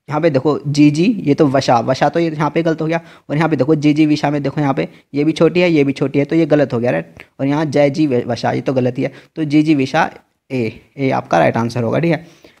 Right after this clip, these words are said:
आगे बढ़ते हैं नेक्स्ट क्वेश्चन, क्वेश्चन नंबर एटी फ़ोर देखिए, ऐश्वर्य, ऐश्वर्य बताइए आप कैसे लिखेंगे।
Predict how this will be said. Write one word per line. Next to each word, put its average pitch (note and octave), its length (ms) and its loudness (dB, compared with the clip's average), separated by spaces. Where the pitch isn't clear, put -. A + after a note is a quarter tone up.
आगे D#3 180 0
बढ़ते F#3 200 0
हैं F#3 100 -2
नेक्स्ट C#3 240 -2
क्वेश्चन, D#3+ 280 2
क्वेश्चन C#3 240 0
नंबर D3+ 340 2
एटी C#3 200 2
फ़ोर C3+ 240 2
देखिए, A#2 340 -2
ऐश्वर्य, C#3 480 -2
ऐश्वर्य D#3+ 440 0
बताइए D3+ 220 0
आप C#3+ 140 0
कैसे C#3 200 0
लिखेंगे। C#3+ 340 -2